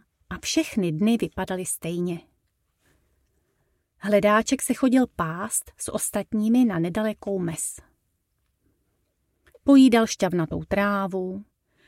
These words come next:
slunce se mu každé ráno opíralo do čumáčku a každý večer zapadlo za obzor.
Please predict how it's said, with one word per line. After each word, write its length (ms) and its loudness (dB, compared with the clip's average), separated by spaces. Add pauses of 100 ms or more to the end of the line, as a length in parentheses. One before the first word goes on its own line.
(120)
slunce 600 0
se 160 -2
mu 120 -2
každé 480 0
ráno 340 -4
opíralo 420 -6
do 100 -6
čumáčku 960 -4 (380)
a 80 -4
každý 440 2
večer 460 -4
zapadlo 500 -4
za 140 -8
obzor. 460 -12